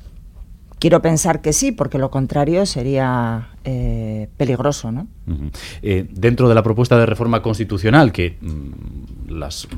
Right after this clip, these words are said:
Speaker 2: fuerzas, sobre todo las fuerzas abertzales, pero también el Partido Popular piden que concrete Pedro Sánchez, eh, ¿hay algún apartado recogido expresamente para, eh, la especificidad vasca?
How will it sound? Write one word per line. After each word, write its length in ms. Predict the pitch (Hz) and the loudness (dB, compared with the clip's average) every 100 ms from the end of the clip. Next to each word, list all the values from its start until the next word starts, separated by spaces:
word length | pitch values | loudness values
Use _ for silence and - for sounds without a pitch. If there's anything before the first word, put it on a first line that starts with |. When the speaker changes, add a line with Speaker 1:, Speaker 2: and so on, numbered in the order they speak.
| - - | -12 -8
Speaker 2:
fuerzas, 300 | - 101 104 | 0 2 4
sobre 180 | 98 85 | 2 2
todo 120 | 107 | 2
las 160 | 87 - | 2 2
fuerzas 280 | 107 101 92 | 2 4 4
abertzales, 400 | 87 87 131 101 | 4 6 4 4
pero 120 | 85 | 0
también 220 | 92 135 | 2 2
el 80 | 123 | 2
Partido 320 | 98 113 107 | 2 4 4
Popular 380 | 98 98 117 - | 4 4 4 4
piden 240 | 104 101 | 2 2
que 100 | 101 | 0
concrete 420 | 95 92 98 104 | 0 0 0 -2
Pedro 240 | 87 101 98 | 0 0 2
Sánchez, 380 | 110 104 113 - - - - - | 2 4 2 0 -12 -16 -16 -6
eh, 340 | 101 92 - | -4 -2 -2
¿hay 120 | 110 120 | 4 4
algún 260 | 120 123 | 6 4
apartado 640 | 120 113 113 131 113 101 - - - - | 6 4 6 6 6 4 -2 -18 -20 -8
recogido 760 | 104 101 95 87 113 107 95 - - | -2 0 0 0 4 4 4 0 -8
expresamente 680 | 101 - 110 98 92 95 90 | -6 0 0 2 0 0 0
para, 380 | 85 78 69 - - - | 0 -2 -4 -12 -18 -12
eh, 220 | 92 80 | -8 -6
la 100 | 95 | -2
especificidad 640 | 101 - 87 82 92 92 90 | -2 -2 -4 -4 -2 0 0
vasca? 320 | 71 - | -2 -6